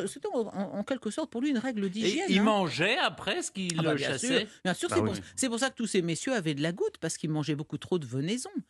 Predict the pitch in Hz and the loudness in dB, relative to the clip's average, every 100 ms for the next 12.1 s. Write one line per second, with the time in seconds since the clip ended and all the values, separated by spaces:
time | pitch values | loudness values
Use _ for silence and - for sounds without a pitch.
0 | _ - - - 214 220 - 220 269 254 | _ -20 -20 -2 0 0 2 2 4 0
1 | - 254 202 156 - 165 180 277 254 269 | 2 0 0 -4 -2 2 4 2 0 -4
2 | 226 180 180 - 156 240 254 370 370 190 | -2 -2 -2 -2 -4 -4 -4 -4 -2 -2
3 | 156 - 160 156 190 175 151 156 156 143 | -2 -4 -4 0 0 0 -4 -4 -4 -4
4 | 160 294 294 - 226 220 156 - 285 339 | -4 -4 -6 -4 -4 -2 -6 -4 -4 -2
5 | 180 196 233 - 370 - - - 214 - | -4 -4 -6 -6 -6 -8 -12 -4 -2 -2
6 | - 254 - 247 233 - 190 190 - 208 | -2 -2 0 -4 -4 -2 -2 -4 -8 -8
7 | 185 135 143 180 240 233 - 262 277 302 | -6 -4 -2 2 2 2 0 -2 0 -4
8 | - - 370 - 226 254 202 151 160 240 | -4 -4 -2 -2 0 0 0 -2 -4 -2
9 | 220 147 143 - 196 - 156 165 190 - | -2 -2 -2 -2 -6 -2 -2 0 -2 -4
10 | 294 302 - - - 160 208 170 151 165 | -4 -4 -6 -12 -6 -2 0 0 -2 -2
11 | 160 156 151 175 151 170 160 151 190 196 | -2 0 0 -2 0 -2 -2 -2 -2 0
12 | 160 | -2